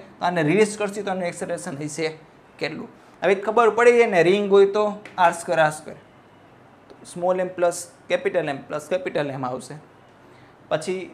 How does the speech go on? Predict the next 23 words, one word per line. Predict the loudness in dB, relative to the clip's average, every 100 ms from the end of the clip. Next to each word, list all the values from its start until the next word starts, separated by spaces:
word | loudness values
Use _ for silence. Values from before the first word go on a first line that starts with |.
| -14 -6
સોલિડ | -4 -4 -4
સ્ફિયર, | 0
એ | 2
તો | 4 2
એટલું | 0 -6
જ | -4
ખબર | 0 0 0
પડી | -4
જાય | -2
ને | 0
ભાઈ, | 0 0
આની | -4
જગ્યાએ | -4 -4 -2
value | -2 -4
put | -8 -12
કરી | -14 -14
દેવાની. | -18 -20 -8
Note | -8 -2
કરી | 0 2
લેજો, | 0 -2 -8 -20 -20 -20 -20 -20 -20 -20 -20 -20 -20 _ _ _ -14
પછી | -10
પૂછી | -8 -8 -10
નાખો. | -12